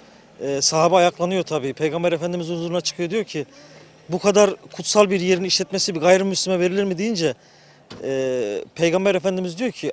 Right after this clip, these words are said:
"Adam işini iyi yapıyordu." diyor. E, ben, e, sizin vasıtanızla son kez seçim yaklaştı, artık bir şey, bir şeyler söyleyeyim. E, pazar seçime gidilecek. Beş yıl boyunca Zeydan Bey'in burada yaptıkları ortada. E, en azından, e, bu ayrıştırmayı, siyasi kimlikleri falan hepsini bir tarafa bırakarak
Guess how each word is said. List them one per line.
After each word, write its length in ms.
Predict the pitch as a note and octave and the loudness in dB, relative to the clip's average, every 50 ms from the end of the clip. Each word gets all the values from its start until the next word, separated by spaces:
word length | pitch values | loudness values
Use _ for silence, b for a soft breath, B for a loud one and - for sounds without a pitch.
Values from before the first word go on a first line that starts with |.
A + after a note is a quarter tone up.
| - | -4
"Adam 240 | - C3+ C#3+ G3+ F#3+ | -4 -2 -2 -2 -2
işini 240 | D#3 - - F#3 E3+ | -2 -4 -4 -4 -4
iyi 120 | E3 D3+ | -4 -4
yapıyordu." 460 | B2+ G#2 - - G#2+ F#2 F2 F#2 F#2+ E2+ | -6 -6 -8 -12 -14 -14 -14 -16 -18 -18
diyor. 280 | F2+ F2 F#2 - - - b b b b b b b b - - | -16 -18 -18 -18 -20 -20 b b b b b b b b -14 -10
E, 380 | - C3 B2+ B2 B2 B2 B2 B2 B2 B2 B2+ | -6 -4 -2 -2 -2 -2 -4 -6 -8 -2 0
ben, 260 | E3+ F#3 F#3+ G3 F3 - - | 2 2 2 0 -2 -8 -8
e, 300 | G#2 D#3+ D#3+ D#3 D3+ D3+ | -6 -4 -4 -4 -2 -2
sizin 300 | - - D#3 F3 F3+ E3+ | -2 -2 -2 0 2 2
vasıtanızla 520 | E3+ E3+ D#3+ - - E3 D#3+ D#3 D#3+ D3+ | 2 2 2 2 0 -2 0 0 -2 -4
son 200 | - - D#3+ D3+ | -2 -4 -4 -4
kez 140 | D3+ D3 - | -4 -4 -4
seçim 300 | - C#3+ - - D3+ D3 | -4 -4 -4 -4 -4 -4
yaklaştı, 400 | C3 - _ B2 B2 - - A#2 | -6 -6 _ -8 -8 -8 -8 -8
artık 300 | A2+ - - - _ - | -10 -12 -16 -20 _ -12
bir 60 | A#2 | -10
şey, 180 | - - C3 G2 | -8 -8 -8 -8
bir 40 | |
şeyler 260 | - - C3+ B2+ C#3 C3+ | -8 -6 -4 -4 -4 -6
söyleyeyim. 480 | - - C3+ B2+ B2+ C#3 D#3 G3+ G3+ B B B B B B B B B _ | -6 -8 -8 -8 -6 -8 -8 -8 -10 B B B B B B B B B _
E, 200 | C3 C3+ C#3 C#3 | -6 -4 -4 -4
pazar 280 | - - F3 F3+ G3+ F#3 | -2 -2 0 0 0 0
seçime 360 | - F#3 F3 - F#3 G3 F#3+ | 0 -2 -2 0 0 0 -2
gidilecek. 600 | E3 D3 D3+ C#3 C3+ A#2+ E3 F3+ - - - - - | -2 -4 -6 -6 -4 -4 -6 -6 -8 -12 -20 -16 -14
Beş 320 | - C3+ D3+ F#3 F3 - F#3 | -8 -4 -2 -2 -2 -2 -2
yıl 80 | F3 | -2
boyunca 220 | E3+ F3 E3+ E3 D#3 | -2 -2 -2 -2 -2
Zeydan 340 | C#3+ E3 D#3+ F3 F3+ E3+ | -2 -2 0 0 0 0
Bey'in 200 | E3 E3 E3 D#3+ | -2 -2 -2 -4
burada 140 | D#3+ D3+ D#3 | -2 0 0
yaptıkları 440 | E3 D#3+ - - - - E3 D#3+ D#3+ | 0 0 -2 -4 -4 -2 -2 0 0
ortada. 480 | D#3+ D#3+ D3 - F3 D#3+ - D3+ F3+ B B B B B B B B B B B _ - | 0 -2 -2 -2 -4 -4 -4 -4 -6 B B B B B B B B B B B _ -6
E, 380 | C3+ C3+ C3 C3 B2+ A2 - - - | -4 -2 0 0 0 0 -2 -2 0
en 120 | - F3 F#3 | 0 2 2
azından, 580 | F3 D#3 D#3 E3+ E3+ D#3 E3 E3 E3+ E3 F3 - F#2+ | 2 0 -2 -4 -2 -2 -2 -2 -2 -4 -8 -8 -6
e, 360 | D3+ D3+ D3 D3 D3 C#3 C#3+ | -4 -2 -2 -4 -4 -4 -2
bu 160 | E3+ F3 D#3+ | 0 2 4
ayrıştırmayı, 800 | E3 F3 D#3+ F3 - - - F3 E3 E3 E3 E3 D#3+ D#3+ E3+ E3 - - | 4 4 2 2 0 -2 0 -2 -2 0 0 0 0 0 0 -2 -4 -6
siyasi 400 | - - - D#3 D#3+ C#3+ - - | -8 -4 -2 0 0 0 -2 -4
kimlikleri 420 | - E3 E3 D#3+ - E3 E3 D#3+ | -6 -8 -10 -8 -6 -4 -4 -4
falan 200 | C3 D#3 D#3+ E3 | -4 -4 -4 -4
hepsini 260 | E3+ - - E3 D#3+ | -6 -6 -6 -8 -8
bir 40 | D#3+ | -8
tarafa 320 | - - E3+ D3+ D3+ E3 C#3 | -6 -6 -4 -4 -4 -4 -4
bırakarak 380 | D3 D3+ C3 D#3+ D#3+ E3+ E3 | -6 -6 -4 -4 -4 -4 -4